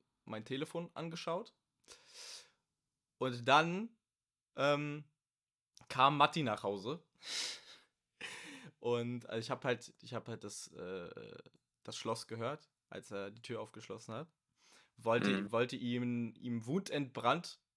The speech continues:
Speaker 1: entgegentreten, weil da, da war's dann kurz davor wirklich, dass es, äh, noch mal aus mir rausbricht.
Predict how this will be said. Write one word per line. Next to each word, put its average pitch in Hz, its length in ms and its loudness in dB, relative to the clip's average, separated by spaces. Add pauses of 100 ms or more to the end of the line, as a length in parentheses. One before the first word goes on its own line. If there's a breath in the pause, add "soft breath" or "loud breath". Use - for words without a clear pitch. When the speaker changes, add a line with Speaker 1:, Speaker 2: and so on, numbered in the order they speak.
(140)
Speaker 1:
entgegentreten, 127 1120 -2
weil 104 200 0
da, 123 300 6
da 113 240 2
war's 120 220 2
dann 117 140 0
kurz - 280 -4
davor 120 400 0
wirklich, 117 240 -12
dass 110 200 -8
es, - 260 -10
äh, 104 160 -10
noch 110 160 -4
mal 117 120 0
aus 113 200 0
mir 117 140 0
rausbricht. 120 680 -4